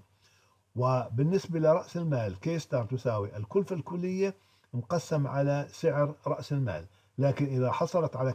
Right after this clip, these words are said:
K ستار لن تحصل على أي وحدة من وحدات العمل. التمثيل البياني لهذه الحالة،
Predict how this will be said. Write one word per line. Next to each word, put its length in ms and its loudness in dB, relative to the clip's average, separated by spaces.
K 80 2
ستار 360 0
لن 260 2
تحصل 340 -2
على 200 -2
أي 240 -2
وحدة 340 -2
من 120 0
وحدات 380 -2
العمل. 360 -6
التمثيل 480 0
البياني 500 2
لهذه 420 2
الحالة، 440 0